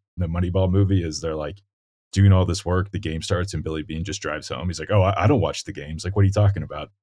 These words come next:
Um, but you can't do that with cycling 'cause, as you say, it's not a math problem. It's not as easy to model. So you're basically just, like, a professional watcher of races because we have an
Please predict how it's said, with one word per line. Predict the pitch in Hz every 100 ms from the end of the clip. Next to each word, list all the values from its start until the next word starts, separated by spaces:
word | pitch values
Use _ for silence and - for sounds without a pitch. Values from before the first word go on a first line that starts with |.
| _ _ _ _ _ _
Um, | 104 92 87 82 80 - _ _
but | - 107
you |
can't | 104 127 107
do | 120
that | 98
with | 101
cycling | - 104 101 57
'cause, | 110 80
as | 80
you | 85
say, | 78 107
it's | - -
not | 85
a | 76
math | 78 85 85 -
problem. | 82 73 73 71
It's | - -
not | 85 80 - _ -
as | 95 87
easy | 85 87
to | 71
model. | 82 87 87 78 71 - - _ _
So | - - 87 80 78 - _ _ -
you're | 92 87
basically | - 107 104 107 95 82
just, | - -
like, | 80 -
a | -
professional | - 92 - 92 - 82 78 71 - _ -
watcher | 78 82 101 80 69 -
of | 85 65
races | 76 80 - 62 - - _ _ _ _ -
because | 87 - 87 78 71 - - _ _ -
we | 95
have | 85
an | 82